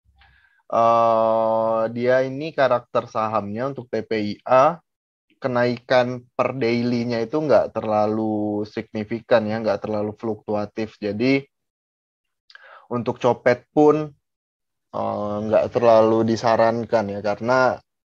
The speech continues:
upside-nya kecil. Yang kedua, dia nggak terlalu fluktuatif. Jadi untuk yang swing ditunggu dulu aja koreksinya ya.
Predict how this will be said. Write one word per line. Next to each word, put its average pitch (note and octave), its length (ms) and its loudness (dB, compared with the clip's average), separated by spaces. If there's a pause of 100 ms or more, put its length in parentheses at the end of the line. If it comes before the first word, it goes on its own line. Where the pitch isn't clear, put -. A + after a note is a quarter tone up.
(140)
upside-nya A2+ 640 0
kecil. C3+ 480 4
Yang G#2 240 -2
kedua, G#2 480 4 (1500)
dia B2 160 2
nggak A#2+ 240 -2
terlalu G#2+ 400 -6
fluktuatif. G#2 880 -6
Jadi B2+ 480 -2
untuk G#2+ 240 -8
yang G#2+ 160 -4
swing C#3+ 320 -2
ditunggu A2 400 -4
dulu G2+ 240 -4
aja G#2+ 320 -2
koreksinya G2+ 640 -6
ya. G2+ 120 -8